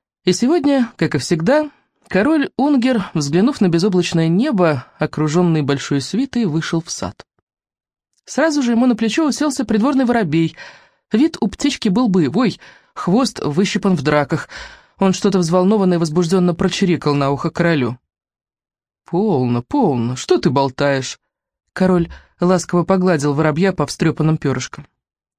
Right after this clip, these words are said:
«Сам посуди. Ну куда могли подеваться принц Гора и герцог Альдмер?» Из всех живущих во дворце только один король потрудился выучить воробьиный язык, находя его очень благозвучным и своеобразным.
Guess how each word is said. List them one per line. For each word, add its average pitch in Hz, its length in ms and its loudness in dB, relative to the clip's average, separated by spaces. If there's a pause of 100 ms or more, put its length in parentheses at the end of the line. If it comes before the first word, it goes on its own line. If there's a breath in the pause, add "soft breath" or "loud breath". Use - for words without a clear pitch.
(380)
«Сам 277 240 -2
посуди. 196 500 -2 (520)
Ну 185 140 0
куда 311 200 2
могли 202 260 2
подеваться 165 680 0
принц 170 500 0
Гора 151 560 2
и 139 140 0
герцог 151 520 -4 (520 loud breath)
Альдмер?» 123 520 -2 (840)
Из 151 120 -4
всех 147 200 0
живущих 156 420 -2
во 151 60 -2
дворце 151 340 0
только 160 260 -2
один 160 240 0
король 180 320 0
потрудился 143 560 -2
выучить 147 380 0
воробьиный 156 460 2
язык, 160 340 -2 (400 loud breath)
находя 147 340 0
его 139 120 2
очень 147 220 0
благозвучным 147 720 0
и 143 120 -2 (180 loud breath)
своеобразным. 135 800 0